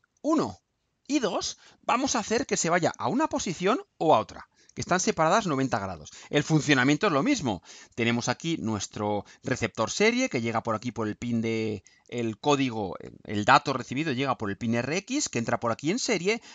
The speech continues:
me sale por aquí en paralelo. Cada vez que llega un dato se activa este tick y vamos a, como siempre, vamos a hacer que suene el zumbador y que haya un flash en el led. Y usando comparadores, pues si,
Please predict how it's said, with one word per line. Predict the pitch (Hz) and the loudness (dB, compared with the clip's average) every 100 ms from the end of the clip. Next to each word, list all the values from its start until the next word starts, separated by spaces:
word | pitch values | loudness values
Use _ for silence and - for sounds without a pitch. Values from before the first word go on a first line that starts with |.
| - | -2
me | 127 | -2
sale | 113 110 104 | 0 -2 -2
por | 120 | -2
aquí | 113 127 | -2 -2
en | 185 | -2
paralelo. | 285 302 233 156 226 440 _ _ _ _ - _ - - _ _ _ _ - | 2 2 2 2 0 -4 _ _ _ _ -20 _ -20 -20 _ _ _ _ 6
Cada | 170 143 | 6 6
vez | 156 | 2
que | - | 0
llega | 143 131 | 0 2
un | 135 | 4
dato | 185 214 139 _ | 4 4 0 _
se | - 135 | -6 -4
activa | 113 - 123 | -4 -2 -2
este | 113 135 | -2 -2
tick | 285 320 - | -2 -4 -6
y | |
vamos | 117 110 113 | -4 -4 -2
a, | 110 92 _ _ _ _ | -4 -4 _ _ _ _
como | 110 101 | -10 -8
siempre, | - 196 208 113 | -2 -2 0 -2
vamos | 113 | -2
a | 110 | -2
hacer | 120 - | -6 -6
que | 120 | -6
suene | - 143 135 117 | 0 2 4 2
el | - 120 | 0 -6
zumbador | - 123 113 180 247 - | -2 0 2 4 2 0
y | 120 | -12
que | - 104 104 | -8 -4 -2
haya | 113 110 | 0 -2
un | 104 | -2
flash | 139 269 | -4 -2
en | 294 | -2
el | 220 | -2
led. | 226 - | -4 0
Y | 277 226 - _ - - - | 0 0 -2 _ -20 -20 -8
usando | 160 180 160 160 | 2 6 6 6
comparadores, | 165 160 196 220 233 240 359 | 4 8 6 8 6 4 -2
pues | - - | -8 -6
si, | - 123 | -4 -6